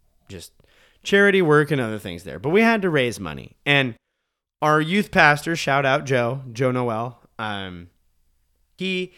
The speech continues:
was, was working diligently to set up these work projects for us to raise money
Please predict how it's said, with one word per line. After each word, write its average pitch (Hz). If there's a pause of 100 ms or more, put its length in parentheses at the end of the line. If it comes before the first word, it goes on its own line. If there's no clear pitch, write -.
(400)
was, 147 (100)
was 139
working 165 (120)
diligently 160
to 147
set 139
up 135
these 135
work 175
projects 139
for 156
us 131
to 147
raise 175
money 131